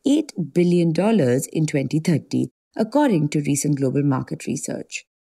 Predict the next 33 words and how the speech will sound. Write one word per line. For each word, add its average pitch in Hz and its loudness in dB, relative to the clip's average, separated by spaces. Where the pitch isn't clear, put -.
This 277 2
estimate 147 2
is 208 2
a 233 4
little 226 4
worrisome, 135 -2
particularly 160 2
given 143 2
the 139 4
impending 180 2
global 143 2
recession, - -2
especially 131 0
in 127 0
China. 208 2
For - 0
instance, 214 2
according 320 0
to 403 -2
Fortune, 185 0
between 311 2
twenty 294 4
twelve 285 2
and 269 2
twenty 240 0
sixteen, 226 0
Foxconn 165 0
replaced 160 0
over 170 0
four 302 2
hundred 294 0
thousand 254 2
humans 214 4